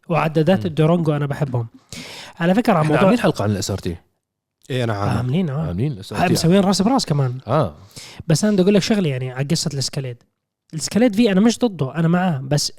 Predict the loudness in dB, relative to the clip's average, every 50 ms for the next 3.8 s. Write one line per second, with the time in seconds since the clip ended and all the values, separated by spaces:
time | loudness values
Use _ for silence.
0 | 0 2 4 4 4 2 2 0 0 0 -2 -4 -4 -6 -6 -6 -4 -4 -6 -6
1 | -8 -12 _ -4 -2 -2 -2 -2 -4 -2 0 0 2 2 2 2 2 2 4 4
2 | 4 4 2 2 2 2 2 2 0 -2 0 0 0 0 0 0 0 -2 -2 -4
3 | -4 -2 -2 0 0 2 2 2 2 2 2 2 0 -2 -6 _